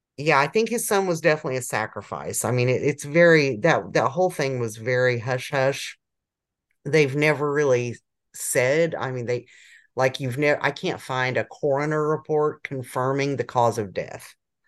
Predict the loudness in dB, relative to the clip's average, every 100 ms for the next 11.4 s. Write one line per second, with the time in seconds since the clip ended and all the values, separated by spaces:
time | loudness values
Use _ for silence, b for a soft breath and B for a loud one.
0 | b b b b _ -4 6 6 6 2
1 | -6 -10 _ _ -12 -2 2 2 2 6
2 | 6 6 2 0 0 -2 -4 -2 0 0
3 | 0 2 2 2 0 -2 -4 -8 -6 -6
4 | -6 -4 0 2 2 2 0 -4 -20 -4
5 | 0 2 0 0 0 0 -4 -4 -2 -2
6 | -4 -4 -8 -4 -2 0 0 2 2 0
7 | -2 -4 -2 -6 -8 -10 -10 -10 -12 _
8 | _ -20 B B B B B B B 0
9 | 4 6 6 6 2 2 2 2 0 -6
10 | _ _ _ _ _ _ _ 4 6 6
11 | 6 4 0